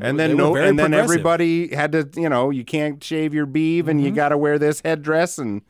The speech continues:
Speaker 1: you know, the, it, it, where it's scary here is, like,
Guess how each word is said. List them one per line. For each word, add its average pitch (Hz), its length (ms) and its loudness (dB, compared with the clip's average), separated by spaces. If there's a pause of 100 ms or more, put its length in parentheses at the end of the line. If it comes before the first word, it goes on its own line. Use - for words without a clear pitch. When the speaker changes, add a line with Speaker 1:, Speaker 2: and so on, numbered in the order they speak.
(400)
Speaker 1:
you 139 160 -2
know, 131 320 0 (500)
the, 127 300 -4
it, - 140 -20 (440)
it, - 260 -20 (440)
where 123 240 -2
it's 123 140 -6
scary 160 380 -2
here 151 220 -2
is, 110 200 0
like, 92 240 -4